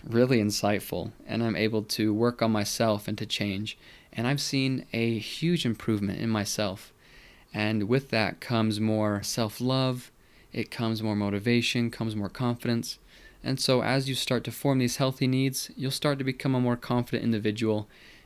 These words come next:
and your life will just start to get better. It's amazing. And just remember to have patience. It's okay, especially if you're struggling right now with any, with any issue, with unhealthy emotional needs,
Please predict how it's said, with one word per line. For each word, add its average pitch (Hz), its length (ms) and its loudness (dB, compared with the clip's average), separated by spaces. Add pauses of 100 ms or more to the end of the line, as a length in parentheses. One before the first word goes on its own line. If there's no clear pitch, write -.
and 135 220 2
your 139 100 4
life 135 360 0
will 135 100 2
just 131 180 0
start 127 280 0
to 127 60 -8
get 123 200 2
better. 120 340 0 (180)
It's - 220 -4
amazing. 120 540 2 (1200)
And 113 580 2 (580)
just 131 280 2
remember 135 280 6
to 127 60 4
have 123 300 0
patience. 101 540 -2
It's - 180 -2
okay, 113 300 0
especially 123 460 -2
if 139 100 -2
you're 127 80 2
struggling 113 460 0
right 107 180 0
now 107 200 -2
with 104 280 -4 (840)
any, 127 540 6 (380)
with 135 180 -4
any 143 280 4
issue, 104 420 2 (280)
with 104 260 0
unhealthy 113 440 -2
emotional 104 480 0
needs, 104 500 0